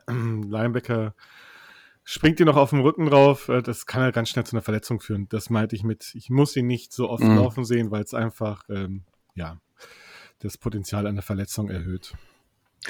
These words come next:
Speaker 2: Wobei ich da natürlich schon ganz gerne anmerken würde, dass, äh, dass so wie Hurts, äh, läuft, ähm, ist das schon sehr intelligentes Laufen. Also da hat er sich auch noch mal verbessert. Ähm,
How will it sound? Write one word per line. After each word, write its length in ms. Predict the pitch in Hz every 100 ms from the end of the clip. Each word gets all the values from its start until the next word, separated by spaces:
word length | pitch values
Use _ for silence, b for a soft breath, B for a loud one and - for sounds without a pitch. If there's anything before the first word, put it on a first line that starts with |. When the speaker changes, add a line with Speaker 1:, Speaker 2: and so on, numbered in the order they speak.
| B -
Speaker 2:
Wobei 240 | 101 101
ich 80 | 92
da 80 | 104
natürlich 320 | 98 98 -
schon 300 | 101 101 101
ganz 200 | 95 -
gerne 240 | - 101
anmerken 460 | 90 95 98 104 92
würde, 200 | 95 92
dass, 300 | 95 - -
äh, 500 | 95 92 92 92 87
dass 360 | - 87 - - B B B
so 300 | - 101 98
wie 120 | 92
Hurts, 520 | 95 101 - - -
äh, 240 | - 95 87 85
läuft, 640 | 92 92 101 117 - -
ähm, 600 | 92 92 92 95 95 90 B B B _ -
ist 160 | 98
das 100 | 113
schon 160 | 120 107
sehr 100 | 113
intelligentes 600 | 107 101 95 98 107 120
Laufen. 320 | 82 82 82
Also 120 | 85 92
da 120 | 90
hat 120 | -
er 40 | 104
sich 220 | 104 98
auch 100 | 92
noch 140 | 101
mal 100 | 101
verbessert. 560 | - 87 92 - 90 -
Ähm, 300 | 85 85